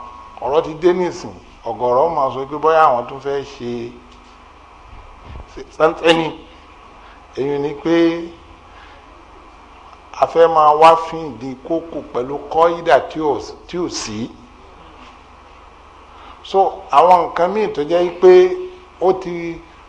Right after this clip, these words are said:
wọ́n fẹ́ máa tọpinpin rẹ̀, ẹ̀, ńgbà tí wọ́n sọ pé àfáà báyìí ṣe báyìí, ẹ̀, kí lè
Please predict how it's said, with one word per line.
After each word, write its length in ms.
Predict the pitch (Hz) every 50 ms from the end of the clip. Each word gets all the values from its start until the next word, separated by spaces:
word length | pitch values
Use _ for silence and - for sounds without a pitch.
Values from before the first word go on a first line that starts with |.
| - - - -
wọ́n 100 | 160 165
fẹ́ 160 | 160 185 180
máa 120 | 180 170 165
tọpinpin 560 | - 160 151 151 165 170 165 156 165 160 151
rẹ̀, 160 | 135 117 104 - - - - - - - - - - - -
ẹ̀, 300 | - 123 127 131 135 143
ńgbà 160 | 151 160 156 135
tí 80 | 123 123
wọ́n 140 | 131 131 127
sọ 100 | 127 123 120
pé 160 | 120 - 156 156 147 139
àfáà 340 | 117 - - 143 135 123 123
báyìí 220 | 139 127 120 120
ṣe 160 | 117 - 120 120
báyìí, 220 | 131 127 123 120 - - - - - - - - - - - - - - -
ẹ̀, 200 | - 104 104 104 -
kí 140 | - 156
lè 120 | 165 165